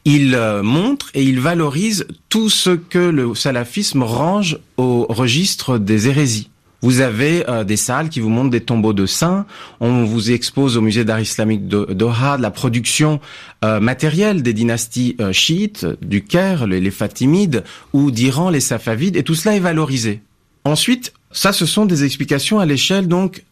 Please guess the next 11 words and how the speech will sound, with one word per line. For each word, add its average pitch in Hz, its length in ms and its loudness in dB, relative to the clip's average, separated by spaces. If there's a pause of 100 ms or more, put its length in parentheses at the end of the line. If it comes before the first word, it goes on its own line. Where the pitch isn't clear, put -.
(120)
internationale. 131 800 0 (340)
Mais 165 220 2
au 196 120 2
niveau 233 300 0
national, 160 760 -2 (180)
ce - 140 -2
qui 185 180 -2
permet 175 300 0
vraiment 180 420 0
de 202 60 -2
comprendre 139 800 -2